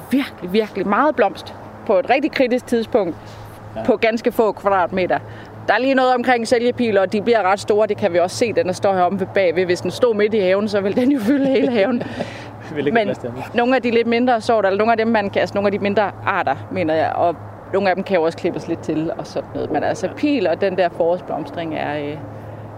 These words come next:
Speaker 1: er altså også noget af det, der virkelig batter. Og det er jo også der, hvor man kan se i løbet af året om foråret, okay, men hvad har vi nu? Hvad er der derude i haven, der blomstrer? Hvor kunne vi så skrue lidt på nogle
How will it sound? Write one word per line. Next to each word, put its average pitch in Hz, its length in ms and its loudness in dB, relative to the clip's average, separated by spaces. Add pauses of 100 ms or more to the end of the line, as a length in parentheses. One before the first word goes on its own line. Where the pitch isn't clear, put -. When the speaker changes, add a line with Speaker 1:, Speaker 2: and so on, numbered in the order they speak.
Speaker 1:
er 165 100 0
altså 165 200 0
også 170 160 -2
noget 170 120 0
af - 20 -10
det, 156 100 -4
der 160 160 -2
virkelig 165 360 -4 (240)
batter. 147 220 -2 (380)
Og 208 80 2
det 233 80 -2
er 285 60 6
jo 254 80 4
også 226 220 0
der, 226 80 4
hvor 196 120 2
man 180 180 0
kan 185 120 -2
se 233 160 -2
i 202 120 0
løbet 196 380 0
af 160 100 2
året 196 320 2
om 147 160 0
foråret, 247 420 2 (320)
okay, 214 260 2
men 190 80 -4
hvad 208 120 2
har 220 300 0
vi 165 100 0
nu? 165 220 0 (180)
Hvad 220 100 4
er 202 160 4
der 247 120 0
derude 170 320 2
i 185 40 0
haven, 170 280 0
der 139 80 0
blomstrer? 240 480 0 (400)
Hvor 208 140 4
kunne 208 160 0
vi 190 80 0
så 190 160 -2
skrue 180 280 0
lidt 170 160 0
på 175 120 -2
nogle 156 240 0